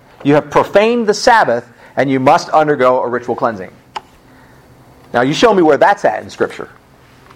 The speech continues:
That's the problem with a set of rules. At best, it will bind you.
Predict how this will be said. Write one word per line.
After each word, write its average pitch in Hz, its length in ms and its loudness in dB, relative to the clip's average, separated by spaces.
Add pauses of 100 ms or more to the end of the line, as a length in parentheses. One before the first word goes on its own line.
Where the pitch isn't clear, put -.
(680)
That's 233 220 4
the - 100 2
problem 294 380 2
with 196 140 -2
a 156 40 -10
set 151 200 0
of 131 80 -2
rules. - 640 -6 (200)
At 190 300 0
best, 277 300 2
it 262 100 -4
will 269 100 2
bind 208 380 0
you. 98 240 -14